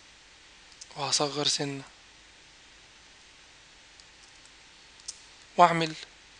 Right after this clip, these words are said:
انتر، وأجي عامل بالبوليجونال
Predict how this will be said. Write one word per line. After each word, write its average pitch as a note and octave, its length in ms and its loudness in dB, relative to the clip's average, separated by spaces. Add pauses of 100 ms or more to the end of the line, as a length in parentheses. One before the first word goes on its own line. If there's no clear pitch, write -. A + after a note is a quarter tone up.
(560)
انتر، - 460 -4 (2750)
وأجي D3 260 2
عامل F3+ 480 6 (240)
بالبوليجونال E3+ 720 2